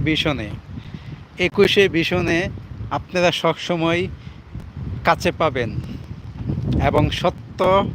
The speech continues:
সংবাদ প্রচার হবে। আপনারা সবসময়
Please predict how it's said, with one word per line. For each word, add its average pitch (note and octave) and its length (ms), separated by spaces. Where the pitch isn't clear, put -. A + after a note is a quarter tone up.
সংবাদ E3 420
প্রচার D#3+ 300
হবে। D3 220
আপনারা D3 320
সবসময় D#3 500